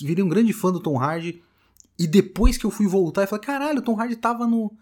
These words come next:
no Inception, né? Que doido." Eu nem lembrava dele direito no filme, mas eu gostava muito do personagem dele,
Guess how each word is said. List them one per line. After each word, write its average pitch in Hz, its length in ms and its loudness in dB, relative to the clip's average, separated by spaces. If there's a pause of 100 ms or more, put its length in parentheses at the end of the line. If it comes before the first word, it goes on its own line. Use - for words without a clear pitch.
no 220 80 4
Inception, 190 600 0
né? 196 100 0
Que 220 180 -2
doido." 185 340 4
Eu 185 180 -8
nem 240 160 2
lembrava 175 400 2
dele 151 240 0
direito 139 340 -2
no 139 80 -2
filme, 165 220 -4
mas 196 100 0
eu 214 80 -2
gostava 202 400 -2
muito 196 260 2
do 135 60 -2
personagem 123 440 -4
dele, 117 240 -4